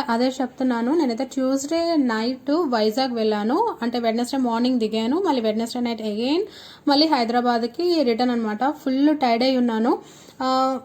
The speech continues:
మీతో just అలా మాట్లాడదాం అనుకునేసరికి మా పాపను పికప్ చేసుకోవాలి, టైమ్ అయిపోతుందనేసి ఏదేదో మాట్లాడుతున్నాను. ఇంకా ట్రైన్ కూడా టైమ్ అవుతుంది అనేసి. So, ఆ, అదే మీతో ఇంకా one by one, step by step అలా చిన్న చిన్నగా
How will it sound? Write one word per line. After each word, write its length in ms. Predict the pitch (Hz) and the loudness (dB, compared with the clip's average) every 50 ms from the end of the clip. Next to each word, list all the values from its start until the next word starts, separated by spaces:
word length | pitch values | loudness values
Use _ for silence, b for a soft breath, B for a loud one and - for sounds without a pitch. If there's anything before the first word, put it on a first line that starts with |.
| - - | -6 -4
మీతో 320 | 262 262 269 254 262 277 269 | -2 -2 -2 0 0 0 0
just 260 | 233 247 240 - 320 | 2 0 -2 0 0
అలా 120 | 294 294 | 2 2
మాట్లాడదాం 540 | 285 277 254 240 247 254 285 285 262 277 277 | 2 2 2 2 0 2 2 2 2 2 0
అనుకునేసరికి 760 | 269 262 247 269 262 254 254 254 269 247 247 247 285 285 285 | 0 0 0 0 0 -2 -2 -2 -2 -4 -2 -2 -2 -2 0
మా 140 | 269 254 226 | 0 0 0
పాపను 360 | 214 - 226 220 226 254 285 | -2 -2 -2 -2 0 2 2
పికప్ 360 | 285 269 254 - 262 254 - 262 | 0 0 -2 -4 -4 -2 -2 -2
చేసుకోవాలి, 400 | 254 247 - 240 226 226 254 254 | -2 -2 -2 -2 -2 0 -2 -2
టైమ్ 220 | 254 233 226 240 | -2 -2 0 0
అయిపోతుందనేసి 520 | 247 240 262 254 254 254 254 262 254 285 | -2 0 -2 -2 -2 0 0 0 0 -2
ఏదేదో 260 | 233 220 240 233 262 269 | -4 -2 -2 -2 -2 0
మాట్లాడుతున్నాను. 640 | 262 247 226 226 233 247 233 226 226 226 226 240 | 0 0 0 0 0 0 -2 -2 -2 -4 -4 -2
ఇంకా 180 | 240 247 - 254 | -2 0 -2 -2
ట్రైన్ 400 | 247 - 233 220 220 226 247 254 | -4 -2 -4 -2 -2 0 0 0
కూడా 200 | 254 254 254 269 | 0 0 -2 -2
టైమ్ 280 | 262 247 226 220 226 233 | -2 -2 -2 -2 -2 -2
అవుతుంది 460 | 233 233 226 247 226 226 226 240 240 | -2 -4 -4 -4 -4 -2 -2 -2 -2
అనేసి. 520 | 226 214 208 208 208 208 - 285 339 453 B B B B B B B B B B B - - | -2 -2 -4 -6 -6 -6 -4 -4 -4 -4 B B B B B B B B B B B -4 0
So, 160 | 302 277 262 254 - - | 0 0 0 -2 -2 -2
ఆ, 380 | 240 233 240 233 233 233 226 226 | 0 2 2 2 2 2 0 0
అదే 200 | 240 240 247 285 | -2 0 2 4
మీతో 340 | 302 285 269 254 247 - 254 | 4 4 4 2 0 0 0
ఇంకా 580 | 247 240 247 247 240 240 240 233 233 233 226 - B B B B B B 240 | 0 0 0 0 0 0 2 2 2 0 -2 -2 B B B B B B -4
one 160 | 247 240 240 | -2 0 0
by 220 | 233 226 233 226 226 | 0 0 0 0 0
one, 120 | 226 220 | -2 -4
step 280 | 220 - - 233 208 214 | -4 -4 -6 -6 -4 -4
by 120 | 233 233 | -4 -4
step 200 | - 254 240 247 | -2 -2 -2 0
అలా 140 | 233 226 226 | 0 0 -2
చిన్న 320 | 220 - - - 262 262 | -4 -6 -6 -4 -4 -2
చిన్నగా 480 | 254 302 277 277 269 277 277 277 302 | 0 0 0 2 4 6 6 6 4